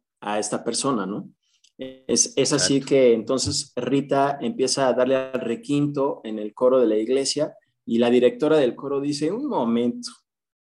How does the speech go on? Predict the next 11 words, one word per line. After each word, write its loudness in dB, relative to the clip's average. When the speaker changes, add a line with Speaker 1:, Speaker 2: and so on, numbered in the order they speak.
Speaker 1:
como -6
que -4
esta 2
chava 2
canta -8
chido, 0
pues -10
hay -4
que -2
ver, 2
¿no?". -6